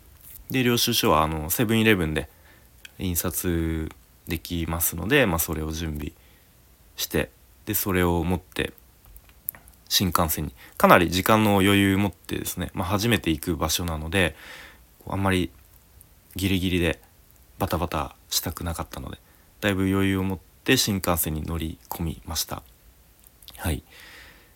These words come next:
で、その新幹線の中だったと思うんですけど、と、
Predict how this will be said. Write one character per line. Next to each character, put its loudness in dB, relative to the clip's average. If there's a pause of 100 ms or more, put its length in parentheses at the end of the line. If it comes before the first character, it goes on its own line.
(220)
で、 6
そ 0
の 0
新 4
幹 2
線 4
の 6
中 4 (600)
だ 2
っ 0
た -2
と -2
思 0
う 0
ん 0
で 0
す -2
け 0
ど、 4 (500)
と、 -2